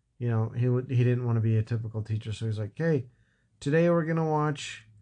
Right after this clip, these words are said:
My Cousin Vinny," <laughs> if anybody knows what that is. Um, and then the next day we're gonna watch a documentary about John Wayne Gacy, and the next day we're gonna watch a video about,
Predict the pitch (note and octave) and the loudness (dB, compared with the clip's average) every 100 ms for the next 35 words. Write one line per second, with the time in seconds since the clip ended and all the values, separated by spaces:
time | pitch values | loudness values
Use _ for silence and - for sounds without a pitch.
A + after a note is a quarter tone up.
0 | _ _ - B2 C#3 D3 D#3+ C#3+ D3+ C#3+ | _ _ -8 0 0 2 2 4 2 2
1 | D#3 C3 A2 F2+ - - - - - - | 2 2 2 -2 -12 -20 -20 -20 -20 -20
2 | - - C#3 G#2 - - - - - C3 | -20 -14 -8 -8 -8 -14 -14 -8 0 2
3 | B2+ B2+ B2+ B2 B2+ A#2+ A#2 A#2 A2+ A2 | 4 4 4 4 2 0 -2 0 0 -2
4 | G#2+ - - - - - - - B2 A#2+ | -6 -14 -20 -20 -20 -20 -20 -8 0 2
5 | A#2 A#2 A#2 A#2+ A#2 _ - C3 B2 A#2+ | 4 4 2 -2 -6 _ -4 2 4 4
6 | A#2+ A#2+ B2 B2 - B2+ C3+ D3 - D#3 | 2 2 0 -4 -10 -4 -2 -2 0 2
7 | D3 C#3+ D3 D3 C#3+ D#3+ D3+ C#3+ D#3 D3+ | 2 2 2 0 -2 -4 -4 -4 -4 0
8 | D3 D3 C#3+ C#3+ - _ _ _ _ - | 2 2 2 -2 -10 _ _ _ _ 0
9 | D3 D#3 D#3 D#3 D#3 D3+ C#3+ - A#2+ A2+ | 2 2 0 0 2 2 0 0 0 2
10 | A2+ A2+ A2+ B2+ C#3+ - D3+ D3+ D3+ D3+ | 2 2 2 0 -2 0 0 2 2 0
11 | D3 C#3+ D3 D3 C#3+ C#3+ C#3+ C#3 | -2 -2 2 2 2 0 -2 -4